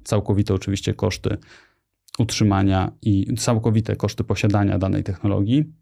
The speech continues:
Natomiast, no, pytanie, czy to jest najwłaściwszy sposób. Moja sugestia jest taka, że lepiej <laughs> jednak, że ten budżet wygląda dobrze, ponieważ płacąc tylko trzydzieści tysięcy złotych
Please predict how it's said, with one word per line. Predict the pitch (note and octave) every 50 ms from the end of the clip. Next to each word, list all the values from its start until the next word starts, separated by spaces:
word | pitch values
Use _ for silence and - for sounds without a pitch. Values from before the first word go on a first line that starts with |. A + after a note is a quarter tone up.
| _ _ -
Natomiast, | B2+ A#2 A2+ A#2+ B2+ B2 A#2+ A2+ A2+ -
no, | A2
pytanie, | - A#2 - G#2+ A2+ A2 G#2+
czy | - A2
to | - -
jest | G2+ - -
najwłaściwszy | G#2 G2 F#2+ G2 F#2+ - - - - - G2+
sposób. | - - A2+ - - - D#3+ D#3+ D#3+ - - -
Moja | - - - A#2+ A2+ A2 A#2 A#2+ C3 C#3+ D3 C#3+ C3+ B2+ A#2+ A2+
sugestia | - - A#2+ A2 A#2+ A#2 - - B2+ A2
jest | A2 G#2+ - -
taka, | A2+ A2+ A2+ A#2 A2+ A2 G#2+
że | G2+ G#2+ G#2+ G#2 G#2 G2+ - -
lepiej | B2 A2+ A2+ A#2 B2+ C3 A2+ - A2 G#2+ G#2+ A2+ A#2 A2 -
<laughs> | - -
jednak, | C3 B2 A#2 A#2+ A#2 A2 G#2
że | A2 A2
ten | A2 - C3 B2+ A#2
budżet | A2 A#2+ A2 G2+ G#2+ A2+ B2+ C3+ - - - - _ _ _ -
wygląda | A#2 A2+ G#2 A2+ A2+ A2+ A2+ A#2 A2 A2 G#2+ A2 - _ _ _ _ _ _ -
dobrze, | - A#2 G2 G2+ C3+ C3 B2 G#2+ G2+ G2 G2+ G#2+ B2+ D3 D#3+ - - - - - - -
ponieważ | A2+ A2 A#2 A#2 A2+ A2+ A2+ A2 A2+ - - - - _ _ _ _ _ _ _ _ -
płacąc | B2+ C#3 C#3 - B2 A2 A2+
tylko | - A#2+ A2 - A2
trzydzieści | A2 - - - G#2+ G#2 A#2 C#3 D#3 D#3 - D#3 B2
tysięcy | A2+ A2 B2+ A#2+ A#2 A#2 A#2+ G#2
złotych | G#2 A2+ A2+ A2+ G#2+ G#2+ - -